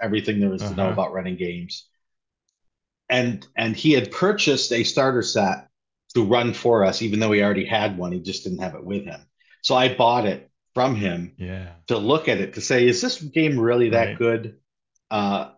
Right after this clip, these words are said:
Speaker 1: and it wa-, it is.
Speaker 2: Yeah, it really is.
Speaker 1: It is, at least the starter set. Uh, and, and I'm like, "Okay, I wanna run this. I wanna run this for my D and D group. I wanna run this for people who have never played any role-playing games before."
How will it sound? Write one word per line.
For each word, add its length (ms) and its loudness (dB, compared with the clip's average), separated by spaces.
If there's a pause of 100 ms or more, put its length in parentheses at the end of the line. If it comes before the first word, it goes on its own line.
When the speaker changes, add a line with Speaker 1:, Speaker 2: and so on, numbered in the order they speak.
(100)
Speaker 1:
and 360 2
it 160 4
wa-, 160 -6
it 120 2
is. 420 -2
Speaker 2:
Yeah, 140 -20
it 40 -12
really 180 -10
is. 80 -4
Speaker 1:
It 80 4
is, 220 4
at 240 0
least 240 0
the 60 -4
starter 340 2
set. 260 -10 (500)
Uh, 360 0 (520)
and, 380 0
and 180 -6
I'm 120 -4
like, 100 -6
"Okay, 320 0
I 140 4
wanna 260 2
run 260 2
this. 200 -8
I 40 -2
wanna 300 -2
run 220 0
this 240 -6
for 420 -2 (420)
my 140 0
D 200 0
and 100 0
D 140 -2
group. 260 -4
I 60 0
wanna 220 0
run 200 0
this 160 -2
for 120 -2
people 340 -2
who 420 0
have 160 -4
never 200 0
played 280 0
any 200 2
role-playing 520 -2
games 320 -10
before." 500 -12